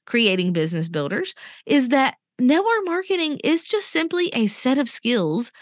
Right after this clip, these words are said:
that anybody can learn and get good at.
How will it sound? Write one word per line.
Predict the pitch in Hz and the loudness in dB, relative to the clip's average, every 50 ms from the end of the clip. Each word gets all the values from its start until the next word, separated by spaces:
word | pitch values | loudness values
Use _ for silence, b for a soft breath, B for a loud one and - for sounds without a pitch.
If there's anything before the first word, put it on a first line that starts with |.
| B B B B _ | B B B B _
that | - 294 - - _ | 0 0 0 0 _
anybody | 311 359 381 415 415 403 427 427 403 359 349 349 359 339 349 330 | 2 4 4 4 4 4 4 4 4 4 2 2 2 2 0 0
can | - 320 330 311 294 277 | 0 0 0 0 0 0
learn | 269 285 311 320 277 220 190 185 196 220 - | 0 2 2 4 4 4 2 2 0 -2 -2
and | - 247 247 247 | 0 2 2 4
get | 226 285 - - 226 | 4 4 2 2 2
good | 208 269 330 269 | 2 2 4 4
at. | 180 92 - - | 2 0 -4 -6